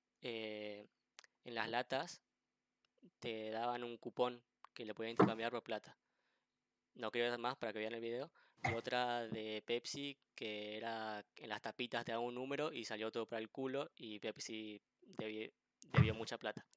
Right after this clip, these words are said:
Véanlo, es súper recomendable, son videos muy cortos,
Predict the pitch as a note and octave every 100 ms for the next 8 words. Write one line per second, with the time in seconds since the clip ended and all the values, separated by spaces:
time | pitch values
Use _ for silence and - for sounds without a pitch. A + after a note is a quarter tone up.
0 | _ - C3 C3 C#3 C3 C3 C3+ D3+ A#2+
1 | - C3+ C3+ B2+ B2 B2+ C3 C3 B2+ A#2
2 | A#2 B2 A#2 - - B2+ B2+ C#3 - C3+
3 | C3+ C#3 D3 -